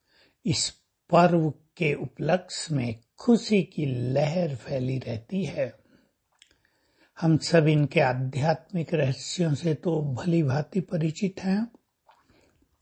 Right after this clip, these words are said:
बाबा ने आकर, स्वयं भगवान ने आकर सबकी आत्मा की बुझी हुई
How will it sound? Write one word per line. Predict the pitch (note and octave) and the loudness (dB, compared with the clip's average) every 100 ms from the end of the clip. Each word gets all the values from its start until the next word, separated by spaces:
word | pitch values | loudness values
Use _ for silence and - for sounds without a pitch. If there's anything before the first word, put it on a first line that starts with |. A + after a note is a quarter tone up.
| _ _ _ _ _ - | _ _ _ _ _ -6
बाबा | D3 B2 C3+ B2 B2 | -2 2 4 4 2
ने | A#2+ B2+ | 0 -2
आकर, | A#2 A2 - G2+ - - _ _ _ _ - - _ | -4 -6 -10 -12 -14 -20 _ _ _ _ -20 -20 _
स्वयं | - F3+ E3 D#3 D3 | 0 6 8 8 6
भगवान | B2 C#3 D3 D#3 F#3 F3 | 4 4 4 6 6 4
ने | D#3+ C#3 | 2 0
आकर | C3 - D#3 B2+ C3 - _ _ _ _ _ _ - | -4 -6 -4 -4 -6 -14 _ _ _ _ _ _ -14
सबकी | - - F#3 D#3 - F#3+ F3+ - _ G3 | -8 6 6 6 -2 2 2 2 _ 0
आत्मा | E3+ - E3 D#3 C3+ | 0 2 0 0 -2
की | - D3 | -2 -2
बुझी | C3 D#3+ C3+ - F#3 E3 | 2 2 0 0 2 2
हुई | C3+ D3 | 2 2